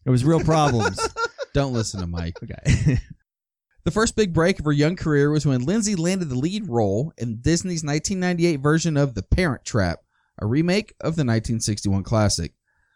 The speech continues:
Speaker 2: Lohan was lauded for her skills to convincingly play both Annie and Haley, just as Haley Mills played both Sharon and Susan decades later.
Speaker 1: Haley Mills, who would go on to Saved by the Bell fame.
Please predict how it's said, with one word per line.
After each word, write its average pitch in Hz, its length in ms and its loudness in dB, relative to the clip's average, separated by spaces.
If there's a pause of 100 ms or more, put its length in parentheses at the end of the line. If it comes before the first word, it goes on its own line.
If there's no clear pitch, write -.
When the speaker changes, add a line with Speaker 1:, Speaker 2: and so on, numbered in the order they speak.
(200)
Speaker 2:
Lohan 190 460 4
was 175 200 2
lauded 127 460 2
for 120 140 0
her 127 60 2
skills 98 520 -2
to - 80 -8
convincingly 117 680 -4
play 120 260 0
both 104 320 0
Annie 156 380 -2
and 170 200 0
Haley, 117 420 2 (340)
just 160 240 0
as 127 140 0
Haley 143 260 4
Mills 160 360 2
played 127 280 0
both 117 240 4
Sharon 123 400 0
and 123 100 -2
Susan 175 440 0
decades 101 480 0
later. 98 400 0 (200)
Speaker 1:
Haley 143 280 2
Mills, 156 260 4
who 131 100 4
would 123 140 0
go 123 220 0
on 123 100 -2
to 113 220 -4
Saved 135 260 0
by 117 100 -2
the 101 120 -6
Bell 175 260 -2
fame. 85 460 -6